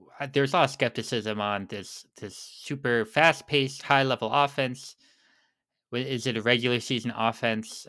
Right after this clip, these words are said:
and, and can they sustain that offense in the playoffs? Well, I got, I got three sentences for you.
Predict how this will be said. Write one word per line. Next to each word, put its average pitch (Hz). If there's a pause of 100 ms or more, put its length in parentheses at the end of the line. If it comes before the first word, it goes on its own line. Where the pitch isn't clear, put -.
and, 107 (100)
and 110
can 143
they 131
sustain 120
that 107
offense 107
in 104
the 95
playoffs? 92
Well, 113 (260)
I 117
got, 113
I 117
got 110
three 120
sentences 110
for 110
you. 90